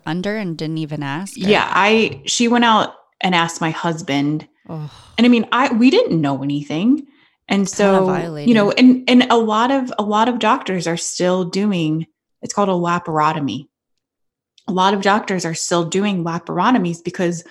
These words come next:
Speaker 2: that's what, how they were trained. But there's such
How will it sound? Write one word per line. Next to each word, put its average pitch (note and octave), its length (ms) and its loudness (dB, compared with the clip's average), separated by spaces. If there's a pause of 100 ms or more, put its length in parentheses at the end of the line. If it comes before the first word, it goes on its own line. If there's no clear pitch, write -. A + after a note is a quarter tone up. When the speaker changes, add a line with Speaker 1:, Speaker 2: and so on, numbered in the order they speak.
(460)
Speaker 2:
that's G3+ 380 -2
what, - 140 -8
how G3+ 160 -2
they F#3 180 0
were D3+ 180 -8
trained. F#3+ 640 -4 (400)
But F#3+ 180 -4
there's G3+ 500 -2
such - 460 -6